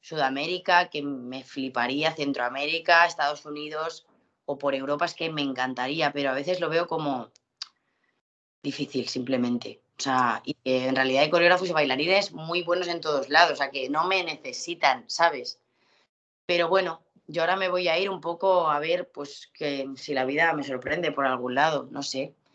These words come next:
Voy sin ningún tipo de expectativa en concreto.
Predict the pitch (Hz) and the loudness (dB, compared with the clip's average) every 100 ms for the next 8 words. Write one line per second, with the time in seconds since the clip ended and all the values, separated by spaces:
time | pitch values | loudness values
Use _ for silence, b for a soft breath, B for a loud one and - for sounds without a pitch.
0 | _ _ _ 151 147 180 175 170 165 165 | _ _ _ -2 0 0 0 -2 -4 -2
1 | 160 156 151 147 143 147 147 139 139 135 | -2 -2 -2 0 0 2 2 2 -2 0
2 | 156 165 202 214 - | 0 2 2 2 -2